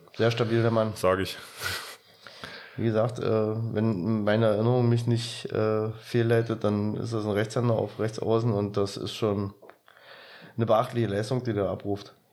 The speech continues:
Speaker 1: Aber ansonsten eben starke Breite auch wieder im Wünsdorfer Team. Das Tempo wird dementsprechend forciert gewesen sein, dass Finsterwalde gar nicht dazu kam, sich, äh, da Alternativen ausdenken zu können. Die werden das, äh,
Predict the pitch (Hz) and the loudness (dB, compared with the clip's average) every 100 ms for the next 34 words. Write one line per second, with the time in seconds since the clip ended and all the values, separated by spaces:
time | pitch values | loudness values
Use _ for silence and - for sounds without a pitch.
0 | - - 113 107 117 120 120 107 107 101 | -4 2 2 4 0 2 2 2 2 0
1 | - 98 107 98 92 101 113 104 113 104 | 2 2 2 -2 2 2 2 0 2 4
2 | 101 98 104 98 98 95 _ _ _ _ | 4 2 0 -2 -2 -6 _ _ _ _
3 | - 110 104 107 101 - 107 107 101 - | -4 -4 0 0 -2 -2 -2 0 -4 -12
4 | - - - - - 101 113 110 101 104 | -20 -20 -20 -6 -4 0 0 0 0 0
5 | 104 - - 107 107 - 104 104 104 - | -2 -10 -4 0 0 0 2 2 0 -2
6 | 95 113 104 - 104 101 98 101 104 101 | -4 -4 -4 -2 -2 0 0 2 2 0
7 | 98 95 - - - 101 - 98 98 101 | -2 -4 -4 -14 -12 -6 -2 2 4 4
8 | 95 95 101 101 - 101 - 95 107 104 | 2 2 0 -4 -6 -8 0 2 2 -2
9 | 101 - - - 104 101 98 98 - _ | -6 -8 -12 -2 2 2 0 -4 -18 _
10 | - - - - - - 104 87 101 107 | -20 -20 -20 -20 -8 0 2 2 0 0
11 | 101 - 110 110 95 107 104 104 101 110 | 0 -2 -2 0 0 0 0 -2 -6 -2
12 | 107 104 101 101 95 98 104 101 - - | 0 0 -2 -2 0 2 2 0 -2 -10
13 | - 110 | -4 -4